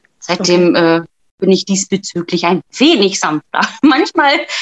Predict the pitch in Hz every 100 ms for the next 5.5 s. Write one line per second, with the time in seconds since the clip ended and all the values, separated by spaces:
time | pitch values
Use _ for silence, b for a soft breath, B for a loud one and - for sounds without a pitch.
0 | B - 226 214 214 208 180 196 202 202
1 | 175 - 165 190 208 180 170 170 180 185
2 | 160 160 - 254 - - 202 - 269 359
3 | - _ _ _ _ - 202 208 196 190
4 | 185 185 165 _ _ _ _ 180 170 165
5 | 170 160 - 156 151